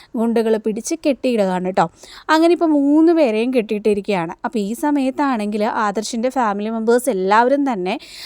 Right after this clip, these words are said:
ഏ, ഈ, ഈ കൊച്ചിൻ്റെ അമ്മ ആരാണെന്ന് കണ്ടുപിടിക്കാൻ വേണ്ടിയിട്ട് ആദർശ് പോയ അതേ വഴിയിലൂടെ വരാനായിട്ട് തീരുമാനിക്കുകയും അവരൊരു ട്രാവലർ എടുത്തിട്ട്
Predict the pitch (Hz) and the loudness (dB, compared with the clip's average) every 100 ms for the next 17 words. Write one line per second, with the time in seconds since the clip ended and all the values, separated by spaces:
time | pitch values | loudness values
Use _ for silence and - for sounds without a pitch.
0 | - 262 269 - 320 320 330 - - - | -8 0 0 0 0 0 0 -4 -8 -2
1 | 285 - 302 294 311 233 214 - 226 226 | -2 0 0 2 0 -2 -4 -4 -2 0
2 | 240 262 254 269 285 262 214 220 233 226 | 0 0 0 -2 -2 -2 -2 -2 -4 -2
3 | 240 254 233 196 180 185 190 196 302 - | -2 -2 -2 -2 -2 -2 -2 0 -2 -4
4 | - - 247 247 294 311 294 247 240 220 | -18 -6 0 2 2 -2 0 2 2 0
5 | 220 262 240 202 202 196 208 233 185 180 | 0 0 0 0 0 0 0 0 0 -2
6 | 180 208 202 185 180 175 175 196 202 190 | -2 -4 -4 -2 -2 -2 -4 -4 0 2
7 | 240 - 262 262 302 - 262 214 208 220 | 0 0 2 4 2 2 2 2 0 0
8 | 233 196 202 254 | -2 -4 -2 -2